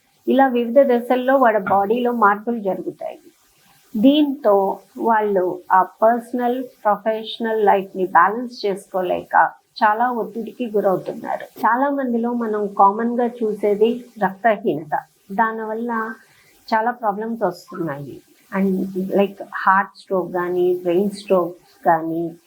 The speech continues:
తర్వాత ప్రెగ్నెన్సీలో కాంప్లికేషన్స్ కానీ ఇవన్నీ చాలా చూస్తున్నాం. దీనికి కారణం వాళ్ళకున్న బీపీ కానీ, షుగర్ కానీ ముందుగా ఎప్పుడూ చెక్ చేయించుకోకపోవటం.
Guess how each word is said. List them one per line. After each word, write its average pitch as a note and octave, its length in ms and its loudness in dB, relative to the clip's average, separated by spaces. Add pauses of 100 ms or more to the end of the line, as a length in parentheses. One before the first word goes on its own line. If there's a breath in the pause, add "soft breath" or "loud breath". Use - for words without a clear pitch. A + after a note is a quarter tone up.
(460 soft breath)
తర్వాత F3+ 680 -2
ప్రెగ్నెన్సీలో G3+ 640 2
కాంప్లికేషన్స్ F3 960 0
కానీ E3 380 -2
ఇవన్నీ G#3 580 2
చాలా G3+ 260 2 (100)
చూస్తున్నాం. D3+ 600 -10 (320)
దీనికి B3+ 420 6
కారణం B3 760 0 (220)
వాళ్ళకున్న G#3+ 920 -2 (400)
బీపీ G3+ 320 2
కానీ, G3 520 2
షుగర్ F#3+ 400 0
కానీ F#3 380 -2
ముందుగా G#3 460 2
ఎప్పుడూ G#3 380 0
చెక్ - 380 -6
చేయించుకోకపోవటం. F3+ 960 0